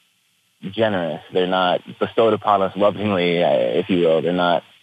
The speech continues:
an, an attempt to understand or, or to, um, and compliment us. A lot of times they're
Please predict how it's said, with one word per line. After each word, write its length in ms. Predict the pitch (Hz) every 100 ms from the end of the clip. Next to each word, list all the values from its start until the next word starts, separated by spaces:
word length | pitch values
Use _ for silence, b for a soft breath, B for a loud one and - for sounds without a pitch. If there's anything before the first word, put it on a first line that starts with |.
| _ _ _
an, 140 | 92 95
an 220 | - 95
attempt 420 | 92 113 104 - -
to 440 | 107 95 90 87 90 - _ _ _ _ _
understand 920 | 120 110 98 113 107 104 101 98 92
or, 840 | - 95 92 90 85 82 82 87 98 - _ _ _ _ _ _ _ _ _ _ _ _
or 200 | 92 95 92
to, 640 | 107 95 90 87 82 80 82 98 - -
um, 640 | 85 85 78 71 71 65 - - _ _ _ _ _ _
and 160 | - 98
compliment 480 | 135 156 101 85 80
us. 140 | 73 -
A 40 |
lot 180 | 90 101
of 60 | 95
times 240 | 101 90
they're 260 | 95 92